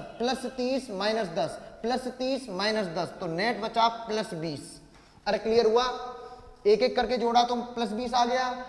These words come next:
और अब दोनों को multiply करके जोड़ो तो दोनों का multiply कितना आ रहा है, Minus का तीन सौ, लेकिन दोनों के multiply में कितने का point लगाएंगे बेटा, दो के बाद, तो ये आ गया minus का तीन।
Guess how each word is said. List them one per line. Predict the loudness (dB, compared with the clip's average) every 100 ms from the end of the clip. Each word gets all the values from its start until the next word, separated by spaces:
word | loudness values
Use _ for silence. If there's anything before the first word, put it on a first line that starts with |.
| -6 0
और |
अब | 0
दोनों | 2 0 0
को | 0
multiply | -2 -2 -2 0
करके | -2 -2 -4
जोड़ो | -2 -4
तो | -4
दोनों | -4 -2
का | -2
multiply | -2 -2 -2 -2
कितना | -2 -2 2
आ | 4
रहा | 2
है, | 0
Minus | -2 -2 -2
का | -4
तीन | -2 -2 0 0
सौ, | 4 4 4 0 -8 -4
लेकिन | -2 0 0
दोनों | 0 0
के | 0
multiply | -2 -2 0 0
में | 0 -2
कितने | -4 -2
का | -2
point | -2 -2 -2
लगाएंगे | -2 -2
बेटा, | -2 -2 -2
दो | -2 -4 -2
के | 0
बाद, | 2 2 0 -10 -8
तो | -4
ये | 0
आ | 0
गया | 0
minus | -2 -2 -4 -6 -4
का | -6
तीन। | -6 -8 -6 -8